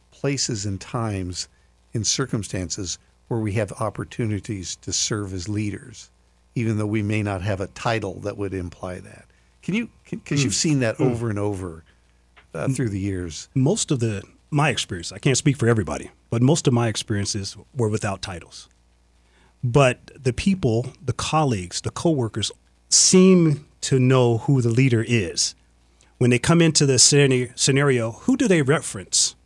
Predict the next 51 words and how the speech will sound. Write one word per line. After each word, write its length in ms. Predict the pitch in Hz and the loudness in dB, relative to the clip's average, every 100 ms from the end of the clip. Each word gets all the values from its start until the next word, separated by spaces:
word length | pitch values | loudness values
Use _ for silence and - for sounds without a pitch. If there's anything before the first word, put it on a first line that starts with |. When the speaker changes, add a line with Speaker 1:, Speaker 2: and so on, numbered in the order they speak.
| _ _ | _ _
Speaker 2:
when 160 | 131 123 | -2 0
they 140 | 123 | 2
want 300 | 120 139 131 - | 2 0 0 -10
a 60 | |
question 440 | - - 143 - 101 | -6 -2 -2 -2 -4
answered? 340 | 95 - 82 _ _ _ _ _ _ | -6 -8 -12 _ _ _ _ _ _
May 120 | 127 143 | 0 2
not 140 | 127 | 2
have 160 | 127 107 | 0 -2
a 60 | |
title. 420 | - 131 104 - _ _ _ _ _ _ _ - | -4 -4 -4 -10 _ _ _ _ _ _ _ -4
Uh, 260 | 123 117 | 0 0
who 340 | 113 - 240 240 | -2 0 2 4
is 160 | 190 | 4
it 180 | 175 - | 2 2
that's 380 | 143 127 - - | -2 0 0 0
making 320 | 147 160 156 | 0 0 0
things 220 | 147 131 | 0 0
happen? 340 | - 135 104 90 | 0 -4 -6 -6
May 140 | 123 | -2
not 140 | 147 117 | 0 -2
have 180 | 127 110 | -4 -8
a 40 | |
title. 440 | - 131 120 - _ _ _ _ _ _ | -10 -8 -8 -10 _ _ _ _ _ _
Titles 380 | - 208 233 190 | -2 2 4 2
are 140 | 127 110 | 0 -4
great. 400 | 110 120 95 - _ | 0 0 0 -6 _
We 160 | 113 127 | -2 0
get 300 | 117 139 147 | 0 -2 -2
the 80 | 117 | -4
point, 340 | - 123 92 _ 110 | 0 0 0 _ -4
right? 360 | 107 139 - - | 0 -2 -4 -10
You 240 | - 135 127 | -2 0 0
need 340 | 127 131 156 | -2 0 0
to 60 | 131 | 0
have 200 | 120 117 | -2 0
somebody 360 | 127 120 113 | 2 2 0
who's 180 | 110 110 | 0 -4
the 80 | - | -6
point 280 | - 131 117 | -4 -2 -2
person, 200 | 120 131 | -2 2
almost 220 | 139 131 | 2 4
like 160 | 123 120 | 0 2
the 80 | |
basketball 320 | 120 120 123 113 | 4 4 4 0
court, 220 | 131 117 | 0 2
which 160 | 147 165 | 2 6
you 80 | |
well 240 | 156 151 139 | 6 6 4
know. 300 | 139 123 127 - | 2 2 0 -2
<laughs> 60 | - | -4